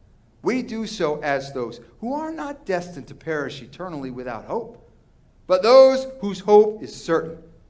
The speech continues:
because of the forgiveness of sins we have received and the good news of our Lord Jesus Christ. So when you find your old flesh trying to make you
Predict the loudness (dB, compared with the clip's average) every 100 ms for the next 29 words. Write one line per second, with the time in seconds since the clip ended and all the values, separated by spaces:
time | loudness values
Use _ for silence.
0 | _ _ _ -16 -10 -4 -4 -4 -14 -14
1 | -12 -6 -6 -6 -14 -14 -10 -10 -10 -10
2 | -12 -12 -18 -14 -12 -14 -18 -20 -20 -14
3 | -10 -8 -8 -10 -12 -12 -12 -10 -10 -10
4 | -12 -16 -20 -20 -20 -18 -18 -20 -20 _
5 | _ _ _ _ _ _ _ _ -20 _
6 | _ _ _ _ _ _ _ -16 -10 -8
7 | -10 -8 -6 -4 -4 -6 -12 -12 -10 -8
8 | -6 -8 -10 -8 -6 -6 -14 -20 -20 _
9 | -20 -16 -6 -2 -2 -4 -4 -4 -6 -6
10 | -6 -8